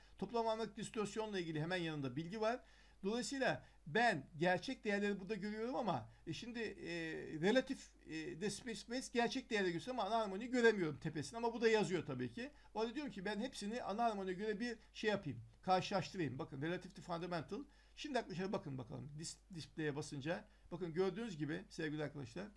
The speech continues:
e, ana harmoniye göre oranları da bakın. Ana harmonik oranı bakın ne kadar küçük diğerleri. Bu da oranı gösteriyor arkadaşlar. Bu da değişik seçenekleri yine kullanarak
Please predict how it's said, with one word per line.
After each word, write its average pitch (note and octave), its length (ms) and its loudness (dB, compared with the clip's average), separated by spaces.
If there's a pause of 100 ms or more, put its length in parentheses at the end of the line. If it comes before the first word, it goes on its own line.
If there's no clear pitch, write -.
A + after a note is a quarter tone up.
(1000)
e, D3 120 0
ana E3 200 2
harmoniye G3+ 460 4
göre C#3+ 420 2
oranları F3+ 520 4
da G3 120 -2
bakın. D3+ 300 -4 (320)
Ana E3 200 2
harmonik G3 400 2
oranı F3+ 520 2 (400)
bakın D#3+ 240 -4
ne F#3 80 0
kadar E3+ 280 0
küçük - 240 -14
diğerleri. A#2+ 440 -2
Bu G3+ 100 -6
da A3 40 -6
oranı A3 280 4
gösteriyor D3 420 -2
arkadaşlar. C3+ 480 -8 (220)
Bu G3 80 -8
da A3 100 -6
değişik A3 280 -4
seçenekleri G#3+ 460 -8
yine G#3 160 -8
kullanarak G#3 520 -2